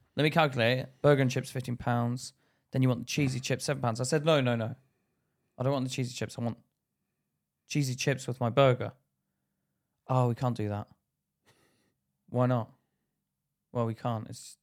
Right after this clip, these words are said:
different." I, "What is cheesy chips? Is it a special chips? You cook it in cheese or something?"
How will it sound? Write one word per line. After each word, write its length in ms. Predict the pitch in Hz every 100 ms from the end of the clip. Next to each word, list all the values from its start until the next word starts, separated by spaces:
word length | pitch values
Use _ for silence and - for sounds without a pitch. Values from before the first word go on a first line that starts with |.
| -
different." 260 | 117 127 - _ _
I, 100 | 131
"What 320 | 131 143 170
is 140 | 175 131
cheesy 260 | 123 113
chips? 260 | 107 113 -
Is 120 | 117
it 60 | 117
a 20 |
special 560 | - 131 127 139 127 117 _ _
chips? 380 | - 147 - -
You 80 | 120
cook 180 | 135 123
it 40 |
in 100 | 127
cheese 400 | 127 143 147 147
or 40 | 143
something?" 400 | 151 156 175